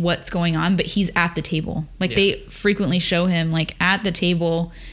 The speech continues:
Speaker 1: maybe not involved, like, maybe not in the conversation, but aware. Like, you can tell that he's aware of what's going on, and I think that shows, that gives you a big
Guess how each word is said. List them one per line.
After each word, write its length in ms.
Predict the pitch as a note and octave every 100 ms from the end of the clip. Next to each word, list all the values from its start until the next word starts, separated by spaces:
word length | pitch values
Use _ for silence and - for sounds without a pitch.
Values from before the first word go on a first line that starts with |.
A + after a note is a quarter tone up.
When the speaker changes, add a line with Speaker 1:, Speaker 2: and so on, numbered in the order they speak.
| - - -
Speaker 1:
maybe 280 | G3+ D#4+ G4
not 200 | C4+ -
involved, 840 | G3 D#3+ D3 D3+ G3+ D4+ - - - -
like, 200 | F3 F3
maybe 220 | F3+ G#3
not 180 | G#3 -
in 160 | F3 F#3
the 60 | F#3
conversation, 760 | F#3 E3+ D3+ E3 E3+ G3+ G3+
but 320 | F#3+ E3+ - - - - - -
aware. 640 | F3+ E3 F3 F3+ C3+ - D3+ -
Like, 220 | E3 E3+
you 60 | F#3+
can 140 | F#3+
tell 200 | F3+ G3+
that 80 | F#3+
he's 180 | F3 F3
aware 360 | D#3+ D#3 D#3 D#3
of 120 | D#3
what's 160 | C3+
going 200 | - D3+ D3+
on, 120 | D3+
and 120 | D3+
I 120 | D3+
think 220 | - E3
that 300 | E3 D#3 -
shows, 680 | - - E3+ D#3+ D#3 D3+ - -
that 180 | -
gives 200 | - E3
you 100 | E3
a 40 | D#3
big 420 | D#3 D#3 D3+ D3+